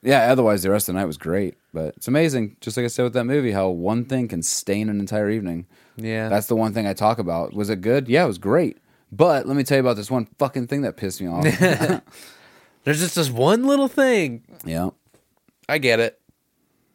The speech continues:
Speaker 1: But, no, uh, yeah, so Halloween was good, uh, other than a little bit.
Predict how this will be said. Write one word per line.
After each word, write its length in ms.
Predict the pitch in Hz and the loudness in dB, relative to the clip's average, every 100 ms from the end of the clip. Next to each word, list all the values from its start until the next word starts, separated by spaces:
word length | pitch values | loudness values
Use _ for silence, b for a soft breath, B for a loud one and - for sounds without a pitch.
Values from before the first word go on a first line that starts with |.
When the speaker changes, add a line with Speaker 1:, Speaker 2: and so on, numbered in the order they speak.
| _ _ _ _ _ - | _ _ _ _ _ -8
Speaker 1:
But, 380 | 73 73 73 - - _ | -4 -4 -4 -8 -20 _
no, 180 | 120 135 127 - | 0 2 0 -2
uh, 440 | 107 104 101 101 104 131 _ - | -2 0 0 -2 -6 -18 _ -4
yeah, 140 | 120 | -2
so 160 | 98 82 | -2 0
Halloween 340 | 110 113 113 | 2 2 0
was 120 | 113 | -4
good, 500 | 104 113 113 117 110 - b b b b | -2 0 2 0 -2 -10 b b b b
uh, 40 | |
other 380 | 92 87 95 104 | 0 0 2 0
than 100 | 107 | 0
a 80 | 104 | 0
little 220 | 110 107 | 0 0
bit. 360 | 101 110 113 | 0 0 0